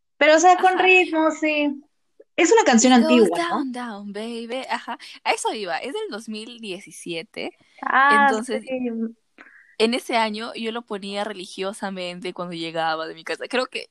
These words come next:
Speaker 2: es una de, yo soy de las mayores que le he hecho
Speaker 1: <laughs>
Speaker 2: streaming a esa <laughs> canción.
Speaker 1: Sí, por favor, eh, ¿cómo se llama el grupo exo?
Speaker 2: exo.
Speaker 1: Páguenle regalías a Nicole. Ella ha hecho,
Speaker 2: Sí.
Speaker 1: sí, la mitad de sus
Speaker 2: Y me
Speaker 1: ingresos
Speaker 2: gusta
Speaker 1: por esa canción.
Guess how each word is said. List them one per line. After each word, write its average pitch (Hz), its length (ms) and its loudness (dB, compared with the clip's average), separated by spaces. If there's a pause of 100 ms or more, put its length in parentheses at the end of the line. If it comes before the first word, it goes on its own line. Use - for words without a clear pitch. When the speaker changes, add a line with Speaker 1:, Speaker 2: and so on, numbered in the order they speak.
Speaker 2:
es 202 140 -2
una 196 160 -4
de, 175 220 -4
yo 202 120 -6
soy 208 140 -6
de 196 100 -6
las 185 140 -2
mayores 175 400 -2
que 247 140 8
le - 80 4
he - 20 6
hecho 226 120 0
Speaker 1:
<laughs> - 60 -8
Speaker 2:
streaming 190 420 -4
a 202 40 2
esa 226 180 2
<laughs> - 0 -
canción. 202 320 -2 (120)
Speaker 1:
Sí, 185 920 2
por 214 160 2
favor, 226 600 6
eh, 196 300 4
¿cómo 277 140 2
se 302 120 4
llama 269 200 6
el 247 80 8
grupo 240 360 6
exo? 226 680 2 (360)
Speaker 2:
exo. 196 120 -8
Speaker 1:
Páguenle 208 600 4
regalías 185 480 2
a - 20 -2
Nicole. 165 540 0 (560)
Ella 185 240 6
ha 196 40 6
hecho, 190 220 -2 (240)
Speaker 2:
Sí. 151 100 -6 (380)
Speaker 1:
sí, - 420 -2 (220)
la 180 300 -2
mitad 196 240 2
de 226 60 4
sus 220 180 2
Speaker 2:
Y 202 60 4
me 254 80 2
Speaker 1:
ingresos 202 180 2
Speaker 2:
gusta - 180 -10
Speaker 1:
por 180 100 -12
esa 180 40 -2
canción. 160 400 -4